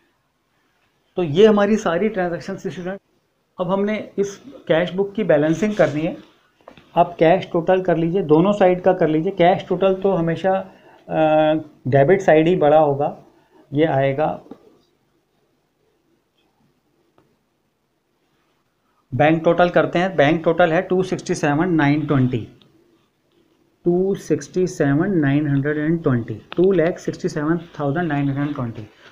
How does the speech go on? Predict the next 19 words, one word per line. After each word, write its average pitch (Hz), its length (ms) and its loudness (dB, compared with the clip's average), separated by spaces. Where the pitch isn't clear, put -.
और 160 100 0
यही 151 400 -2
बैलेंस 151 520 0
हम 165 160 -6
लिख 143 120 -6
देते 143 300 -6
हैं 160 360 -8
क्रेडिट 151 420 -2
साइड 135 240 -4
में, 165 200 -6
दोनों 143 300 2
साइड, 113 300 -10
वन 160 400 0
ज़ीरो 147 420 -2
फ़ोर, 147 640 -6
एक 160 300 -6
लाख 160 240 -4
चार 135 320 -2
हज़ार 156 360 -6